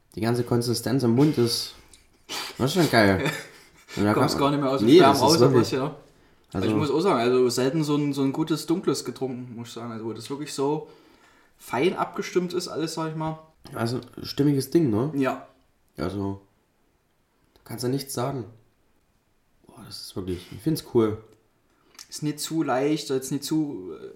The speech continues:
Speaker 2: äh, extrem jetzt in, in irgendwie eine röstige Note oder in eine süße Note, ne? Das ist wirklich eine richtig geile Balance, ne?
Speaker 1: Ja.
Speaker 2: Wo du bei dem hellen vielleicht noch sagen könntest, eventuell ist es dem einen oder anderen dann, dann zu süß, ne? Aber hier passt das eben voll mit rein,
Speaker 1: Das,
Speaker 2: ne?
Speaker 1: ja.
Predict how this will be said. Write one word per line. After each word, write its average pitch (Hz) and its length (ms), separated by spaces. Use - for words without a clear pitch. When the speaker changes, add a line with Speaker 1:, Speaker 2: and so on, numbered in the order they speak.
Speaker 2:
äh, - 40
extrem 147 480
jetzt 151 160
in, 147 140
in 139 180
irgendwie 139 260
eine 135 220
röstige 139 440
Note 143 500
oder 127 180
in 120 60
eine 123 160
süße 147 320
Note, 143 500
ne? 131 120
Das 127 140
ist 123 40
wirklich 131 340
eine 131 100
richtig 135 400
geile 127 240
Balance, 127 560
ne? 120 140
Speaker 1:
Ja. 101 140
Speaker 2:
Wo 127 80
du 123 80
bei 123 140
dem 120 140
hellen 139 280
vielleicht 131 240
noch 131 80
sagen 127 280
könntest, 131 260
eventuell 131 560
ist 143 80
es - 260
dem 135 140
einen 139 140
oder 131 180
anderen 135 240
dann, 131 160
dann 123 160
zu 180 200
süß, 185 500
ne? 123 80
Aber 131 340
hier 143 140
passt - 300
das 139 120
eben 135 200
voll 139 400
mit 139 200
rein, 127 180
Speaker 1:
Das, - 400
Speaker 2:
ne? 80 60
Speaker 1:
ja. 80 220